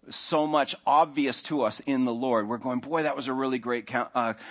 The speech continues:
uh, s-, a situation I had with that person," or, "I prayed for those people," or, "I went and served in this particular area of need. Lord, it, this feels good to be in your will." And then all these other things start happening.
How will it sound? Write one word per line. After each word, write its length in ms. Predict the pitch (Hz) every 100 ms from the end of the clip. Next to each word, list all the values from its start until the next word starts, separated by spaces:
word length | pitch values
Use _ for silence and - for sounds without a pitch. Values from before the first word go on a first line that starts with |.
| -
uh, 120 | 127
s-, 220 | 117 -
a 140 | 151 131
situation 640 | - 156 - 135 131 127
I 80 | 120
had 180 | 131 127
with 80 |
that 160 | 120 110
person," 360 | - 139 139 123
or, 120 | 113 - -
"I 100 | 139
prayed 420 | - 175 175 147
for 100 | 165
those 220 | 156 151
people," 360 | - 170 165 143
or, 80 |
"I 60 | 131
went 220 | 139 165
and 100 | 147
served 460 | 143 - 165 165 147
in 80 | 147
this 160 | 147
particular 480 | - - 170 165 151
area 320 | 131 147 143
of 80 | 131
need. 260 | 139 143 127
Lord, 320 | 151 156 143
it, 160 | 156 143
this 320 | 160 165 -
feels 440 | 139 - - 139
good 300 | 107 180 170
to 60 | 139
be 200 | 139 151
in 80 | 147
your 120 | 123
will." 260 | 147 165
And 80 | 131
then 80 | 123 - - -
all 160 | 143
these 180 | 160 139
other 220 | 143 143
things 320 | - 151 147
start 260 | - 120 110
happening. 680 | 104 123 143 120 90 - 87